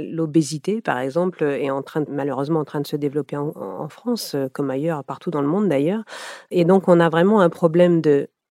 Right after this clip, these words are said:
qualité de l'alimentation et aussi tout simplement de quantité. C'est-à-dire que par rapport à notre activité aujourd'hui, euh, en moyenne, on consomme beaucoup trop de calories et donc on pourrait déjà,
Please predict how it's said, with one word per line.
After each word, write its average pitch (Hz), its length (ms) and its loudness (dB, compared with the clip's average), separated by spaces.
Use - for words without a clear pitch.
qualité 175 400 0
de 156 40 -2
l'alimentation 151 800 -2
et 165 120 -4
aussi 262 400 -10
tout - 100 -20
simplement 175 360 -2
de 170 80 2
quantité. 180 520 -4
C'est-à-dire 151 380 -8
que 151 240 -6
par 135 120 -2
rapport 151 300 0
à 147 60 -2
notre 151 220 -2
activité 156 500 -8
aujourd'hui, 160 640 -4
euh, 156 140 0
en 160 100 -2
moyenne, 165 400 4
on 165 60 4
consomme 151 460 -4
beaucoup 170 240 -4
trop - 160 -6
de 165 60 -14
calories 165 640 -2
et 170 120 -2
donc 165 240 -2
on 170 60 0
pourrait 175 300 -2
déjà, 185 500 2